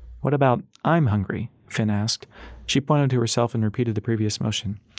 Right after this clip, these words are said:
"Good. Me too. Care to join us for lunch?" Kyria blushed a little bit and began signing a response before she caught herself. "I'm supposed to stay with Ras." Finn rocked on his heels.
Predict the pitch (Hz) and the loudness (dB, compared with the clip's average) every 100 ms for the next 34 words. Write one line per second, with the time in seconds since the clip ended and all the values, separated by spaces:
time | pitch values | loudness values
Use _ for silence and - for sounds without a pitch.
0 | - - - - 247 113 - _ - 170 | -16 -20 -10 0 2 2 -2 _ -2 0
1 | - 139 98 - - - 151 143 151 151 | 4 4 2 -4 -12 0 2 4 4 2
2 | - 151 185 - - - - - - - | 2 2 2 -4 -12 -20 -18 -18 -20 -10
3 | - - 117 113 113 - 113 113 113 127 | -2 2 2 2 0 0 0 0 0 0
4 | 196 127 120 120 123 - 131 127 120 120 | -2 -2 0 0 0 0 0 2 0 -2
5 | 123 127 127 131 123 127 127 110 - - | -4 -4 -4 -4 -4 -2 -2 -2 -2 -6
6 | - - - - - - - 113 120 123 | -8 -16 -20 -20 -20 -20 -6 -2 -2 -6
7 | - - - 123 - 110 117 101 95 104 | -6 -4 -2 -2 -2 -2 -2 -2 -2 -2
8 | 98 - - _ _ _ - 135 113 107 | -2 -2 -4 _ _ _ -2 2 2 0
9 | - 110 101 110 110 107 | 0 -2 0 0 -2 -4